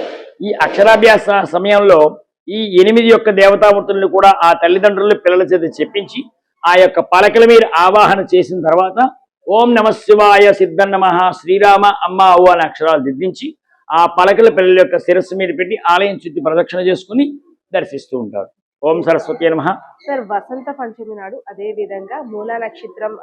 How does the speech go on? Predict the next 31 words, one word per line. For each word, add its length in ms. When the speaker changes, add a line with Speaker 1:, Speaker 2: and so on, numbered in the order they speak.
Speaker 2:
ఆ 140
రోజు 320
అవకాశం 640
లేని 220
వారు, 240
అంటే 160
ఒక 140
భావనలో 520
ఉంటారు, 340
ఈ 200
రెండు 280
రోజులే 360
శుభప్రదమైనవి, 960
పిల్లలకి 360
అక్షరాభ్యాసం 800
చెయ్యాలంటే 720
ఈ 120
రెండు 240
రోజుల్లోనే 520
చేయించాలి, 600
ఈ 260
ఏడు 140
తప్పిందంటే 720
మళ్ళీ 240
ఇంకా 200
Speaker 1:
<laughs> 240
Speaker 2:
నెక్స్ట్ 240
ఇయర్ 140
వరకు 240
వెయిట్ 300
చేయాలి. 120